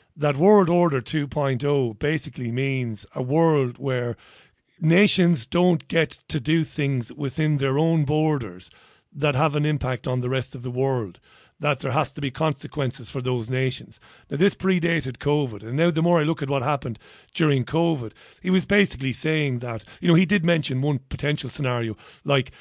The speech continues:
a country might burn fossil fuels, which might, you know, obviously exacerbate climate change, and he said, "We can't allow that. There would have to be, you know,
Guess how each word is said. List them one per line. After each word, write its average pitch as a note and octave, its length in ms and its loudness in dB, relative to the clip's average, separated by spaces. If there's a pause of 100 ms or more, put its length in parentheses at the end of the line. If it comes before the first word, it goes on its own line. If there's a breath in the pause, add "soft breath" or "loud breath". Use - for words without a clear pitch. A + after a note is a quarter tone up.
(120 loud breath)
a C3 80 -6
country D#3 320 0
might C3+ 260 0
burn C#3 240 0
fossil C3 420 -4
fuels, C3 520 -4 (240 loud breath)
which - 180 -6
might, C#3 240 0 (160)
you D3+ 100 -4
know, B2+ 240 -4 (100)
obviously C3+ 340 -2
exacerbate C3 800 -4
climate D3+ 380 0
change, G#2 360 -10 (260 loud breath)
and C#3 80 -4
he C3+ 80 2
said, C3+ 160 -2
"We C3+ 100 0
can't C#3+ 320 0
allow C3 260 -2
that. C3+ 260 -2
There C3 100 -6
would B2 80 -2
have B2+ 240 -4
to D3 100 -8
be, B2 360 -2 (360 loud breath)
you - 120 -6
know, B2 260 0